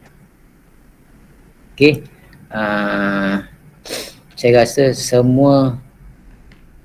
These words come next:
ah, C N C milling, eh, C N C, ah, lebih kurang sama dia punya carta alinnya, lebih kurang lah. Okey, saya akan pergi satu-satu, eh, lepas ni, eh.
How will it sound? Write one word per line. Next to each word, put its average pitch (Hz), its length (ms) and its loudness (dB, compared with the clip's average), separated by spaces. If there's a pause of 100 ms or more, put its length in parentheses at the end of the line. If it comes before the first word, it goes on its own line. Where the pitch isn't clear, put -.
(100)
ah, 107 640 -12 (560)
C - 160 -4
N 123 160 2
C 123 240 -4
milling, 123 480 -2 (160)
eh, 127 160 4
C - 160 -2
N 127 160 2
C, 143 320 -2 (240)
ah, 110 80 -4
lebih 107 320 0
kurang 120 320 -2
sama 120 400 0
dia 101 160 -4
punya 104 240 -8
carta 98 240 -4
alinnya, 107 400 -4 (160)
lebih 98 320 -14
kurang 104 240 -6
lah. - 80 -12 (360)
Okey, 147 220 0 (640)
saya 117 240 0
akan 107 400 -2 (160)
pergi 127 640 0
satu-satu, 113 920 -4 (120)
eh, 127 220 -10
lepas 90 320 -12
ni, 101 160 -6
eh. 135 80 -8